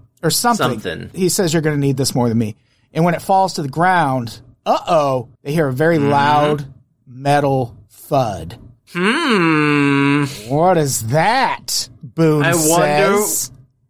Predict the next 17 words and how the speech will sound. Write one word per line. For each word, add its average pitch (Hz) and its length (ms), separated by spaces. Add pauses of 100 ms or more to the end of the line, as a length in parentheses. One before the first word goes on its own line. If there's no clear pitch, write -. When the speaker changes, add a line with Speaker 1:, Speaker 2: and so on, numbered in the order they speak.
(180)
Speaker 2:
what 135 680
this 127 640
could 170 500
possibly 151 840
be. 285 420
I 175 60
wonder 185 320
if 440 100
this 392 180
will 381 120
be 339 160
a 330 80
huge 233 760
thing 208 560 (160)
for 104 80
Speaker 1:
I 170 260
Speaker 2:
the 262 60